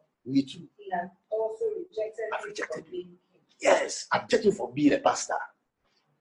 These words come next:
Speaker 1: You are there with a name as a pastor, but me, I've rejected you. Hey!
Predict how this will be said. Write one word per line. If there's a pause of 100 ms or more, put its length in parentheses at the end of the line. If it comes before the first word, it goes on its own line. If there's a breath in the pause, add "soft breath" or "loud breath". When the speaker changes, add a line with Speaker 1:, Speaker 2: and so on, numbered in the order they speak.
(720)
Speaker 1:
You
are
there
with
a
name
as
a
pastor,
but (640)
me, (120)
I've
rejected
you. (1700)
Hey!